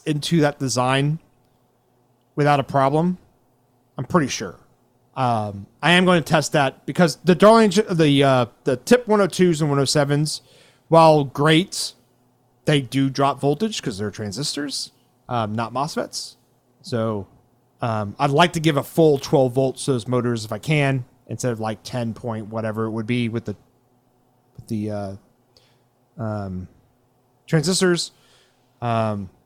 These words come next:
I'm pretty sure I can just pop in some N and P channels and be fine, though. Um, I probably should check that before I order.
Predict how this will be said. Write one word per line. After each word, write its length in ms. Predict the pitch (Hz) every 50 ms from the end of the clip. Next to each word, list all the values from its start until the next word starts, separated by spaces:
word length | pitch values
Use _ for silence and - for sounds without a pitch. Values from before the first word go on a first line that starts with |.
| _ _ _ _ _ _
I'm 80 | - 170
pretty 180 | - 302 339 302
sure 180 | 233 - 269 233
I 80 | 220
can 120 | 175 196 190
just 300 | 175 - - - - - _ _ _ _ _ _ _ _
pop 300 | - 190 180 170 - 160
in 160 | 160 147 139
some 420 | - - 147 131 123 117 110 117 - _ _ _ _ _ _ _ _ _ _ _ _ - -
N 200 | 151 151 143 143
and 140 | 131 120
P 140 | - 139 123
channels 480 | - - 120 107 101 95 92 92 90 -
and 80 | 101
be 80 | 95 98
fine, 300 | - - 104 98 95 87
though. 220 | 82 76 78 - - _ _ _ _ _ _ _ _ _ _ _ _ _ _ _ _ _ _ _ _ _ _ _ _ _ _ _ _ _ _ _ _ _ _ _ _ _ _ _ _ _ _ _ _ _ _ _ _ _ - 139
Um, 320 | 127 120 117 113 107 104 - _ - _ _ _ _ _ _ -
I 60 | 147
probably 200 | - 220 247 233
should 160 | 190 226 165
check 240 | - - 196 - -
that 180 | - 165 147 -
before 340 | 139 - - - 147 143 139
I 100 | 131 123
order. 500 | 120 117 107 90 85 78 90 120 156